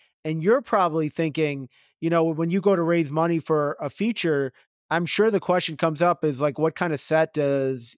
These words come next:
he or she run? Like, are they able to, are they gonna make, you know,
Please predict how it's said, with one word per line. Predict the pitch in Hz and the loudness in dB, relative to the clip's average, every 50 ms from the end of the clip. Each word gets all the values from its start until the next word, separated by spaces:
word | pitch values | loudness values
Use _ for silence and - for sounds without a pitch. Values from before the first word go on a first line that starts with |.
| _ - - | _ -20 -12
he | - 123 151 147 | -4 -2 0 0
or | 139 | 0
she | 131 - 143 139 131 | 0 0 0 0 0
run? | 123 127 120 113 110 107 101 60 - _ | 0 0 -2 -2 -2 -6 -8 -12 -14 _
Like, | 131 131 135 131 - - _ _ _ _ _ - | -4 -4 -4 -4 -6 -12 _ _ _ _ _ -2
are | 139 143 | 0 2
they | 143 151 151 | 2 2 2
able | - 151 160 156 151 156 151 | 2 2 2 2 2 2 2
to, | - - 156 160 | 2 2 2 2
are | 165 151 | 2 2
they | 143 156 151 | 2 2 2
gonna | 147 156 151 147 139 | 2 2 2 2 2
make, | 135 135 147 151 156 143 - - - _ _ _ _ _ _ - | 2 2 2 0 0 -2 -6 -14 -20 _ _ _ _ _ _ -2
you | 151 | 0
know, | 151 139 131 135 | 0 0 0 -2